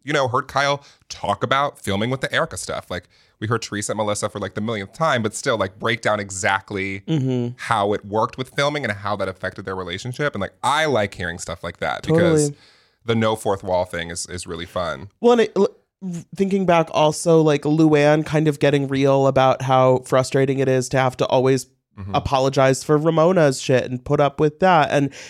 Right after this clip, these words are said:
Speaker 2: even Kenya feeling like she was getting a fresh start compared to how the women on Atlanta sometimes have treated her like a villain kind of from the word go.
Speaker 1: Right.
Speaker 2: That, those types of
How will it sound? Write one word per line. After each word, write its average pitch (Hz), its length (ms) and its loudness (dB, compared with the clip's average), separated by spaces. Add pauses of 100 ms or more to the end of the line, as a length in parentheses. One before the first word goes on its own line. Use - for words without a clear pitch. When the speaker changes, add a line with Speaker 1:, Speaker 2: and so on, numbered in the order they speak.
(200)
Speaker 2:
even 160 280 0
Kenya 151 540 2
feeling 151 300 2
like 143 160 -2
she - 160 -6
was 156 160 -2
getting 147 180 -4
a 143 60 -6
fresh 139 300 -4
start 170 360 2
compared 139 380 0
to 135 60 -4
how 135 440 4
the 135 140 -2
women 135 500 0
on 131 240 0
Atlanta 131 400 0
sometimes 135 460 -4
have 135 100 -6
treated 131 320 -4
her 135 140 2
like 131 200 2 (280)
a 135 80 4
villain 131 640 2 (160)
kind 139 260 2
of 131 160 2 (240)
from 147 220 2
the 139 100 4
word 131 240 2
go. 139 420 6 (140)
Speaker 1:
Right. 95 220 -2
Speaker 2:
That, 160 340 2
those 165 320 2
types 156 340 -2
of 139 280 -4